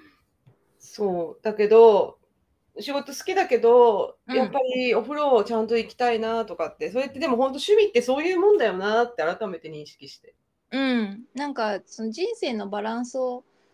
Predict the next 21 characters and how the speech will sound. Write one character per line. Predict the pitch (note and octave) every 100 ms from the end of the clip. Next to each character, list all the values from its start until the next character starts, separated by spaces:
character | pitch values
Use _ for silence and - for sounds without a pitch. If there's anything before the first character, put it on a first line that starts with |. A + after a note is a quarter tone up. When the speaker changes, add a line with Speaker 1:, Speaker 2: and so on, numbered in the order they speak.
| _ -
Speaker 2:
取 | D4 B3
る |
も | G3 G3
の | G3+
な | F#3 F3
気 | F#3+
が | F3+ F3+
す | F3+
る | F3+
な、 | F3
趣 | F#3+ -
味 | E3+ -
っ |
て。 | _ - _ - _ _ _ _ -
Speaker 1:
う |
ん。 | E3+ E3+ D#3+ D3 C#3+ _ _ _ _ _ _ _ _ _ _ _ _ _ _ _
そ | - F3
う | D#3
な | C#3+
の | C#3
よ。 | - -